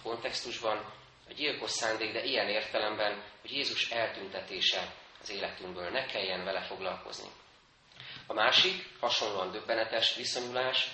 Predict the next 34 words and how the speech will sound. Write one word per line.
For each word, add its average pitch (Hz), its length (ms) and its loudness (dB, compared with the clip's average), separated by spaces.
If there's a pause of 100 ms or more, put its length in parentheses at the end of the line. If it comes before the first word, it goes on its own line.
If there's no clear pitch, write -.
(200)
Júdáshoz 101 840 0
fűződik. 117 580 -6 (240)
Ezt - 200 -4
a 117 40 4
részt 127 240 4
nem 139 140 6
olvastam 101 460 2
fel, 123 200 -2
de 123 120 0
közvetlenül 95 680 -4
ezután 92 440 -4
a 90 180 -4 (200)
szakasz - 400 -4
után 90 300 -6
következik. 117 680 -4 (540)
Hozzá 113 600 6 (300)
az - 180 -8
árulás 98 840 4
motívuma 95 540 -6
kötődik, 127 560 -6 (400)
de 120 80 -2
megint 127 340 2
csak - 220 0 (120)
kicsit - 300 -2
emelkedjünk 113 680 4
el 104 80 0
a 104 40 2
megszokott 110 520 0
Júdás 113 600 0 (180)
képünktől, 120 640 -2
vagy 104 140 0
attól, 110 280 0
amit 95 260 -4
róla 107 480 2